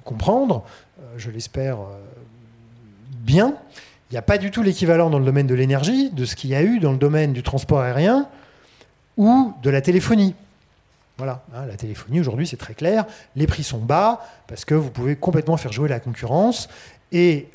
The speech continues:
l'opérateur historique, l'ancien France Télécom qui est devenu Orange, aujourd'hui est un opérateur parmi d'autres et doit vraiment être en mesure de présenter, euh, une offre ou des prestations qui sont à la hauteur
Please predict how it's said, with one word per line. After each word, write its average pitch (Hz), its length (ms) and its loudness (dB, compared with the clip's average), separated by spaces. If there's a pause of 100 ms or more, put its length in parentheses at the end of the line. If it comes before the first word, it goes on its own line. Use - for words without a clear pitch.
l'opérateur 156 680 0
historique, 143 440 -2
l'ancien 156 460 0
France 147 300 -6
Télécom 135 580 -2
qui 123 140 -10
est - 20 -6
devenu 117 300 -6
Orange, 190 420 2 (380)
aujourd'hui 123 420 0
est 135 140 -2
un 151 160 -4
opérateur 139 480 -6
parmi 117 300 -8
d'autres 220 320 0
et - 20 -10
doit 123 340 -8
vraiment 160 680 2 (460)
être 208 260 0
en 170 60 2
mesure 165 540 2
de 127 160 0
présenter, 156 760 0 (480)
euh, 120 500 -8
une 147 200 0
offre - 460 0 (880)
ou 127 40 -6
des 123 120 -4
prestations 170 600 0
qui 139 120 -6
sont 127 180 -4
à 123 80 -2
la 120 140 0
hauteur 220 460 0